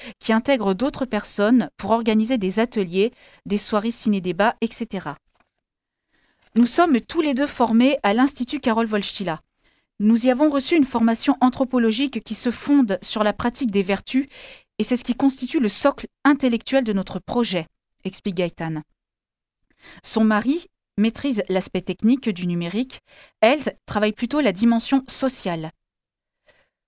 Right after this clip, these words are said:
Je veux pouvoir rejoindre les gens seuls, qui ne savent pas quoi faire par rapport au numérique, qui n'ont pas forcément les ressources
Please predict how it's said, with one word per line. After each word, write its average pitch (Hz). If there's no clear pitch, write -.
Je 190
veux 254
pouvoir 277
rejoindre 233
les 214
gens 208
seuls, 185
qui -
ne 220
savent 233
pas 277
quoi 269
faire 277
par 208
rapport 214
au 208
numérique, 190
qui 208
n'ont 226
pas 269
forcément 247
les 233
ressources 202